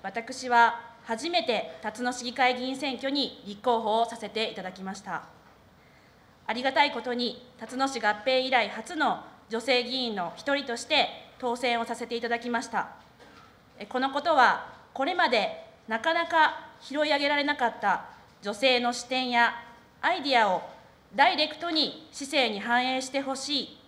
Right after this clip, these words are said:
というご期待の表れであると実感しております。これは女性だけではなく、多様なさまざまな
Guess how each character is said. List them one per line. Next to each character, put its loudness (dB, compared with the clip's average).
と 0
い 2
う -18
ご 0
期 -10
待 6
の 0
表 4
れ 2
で 0
あ 6
る -4
と -2
実 -10
感 0
し -8
て -6
お -6
り -6
ま -2
す。 -16
こ 2
れ 6
は 6
女 2
性 0
だ 6
け -2
で 2
は -2
な 0
く、 -6
多 2
様 4
な 6
さ -10
ま 4
ざ 2
ま 4
な 2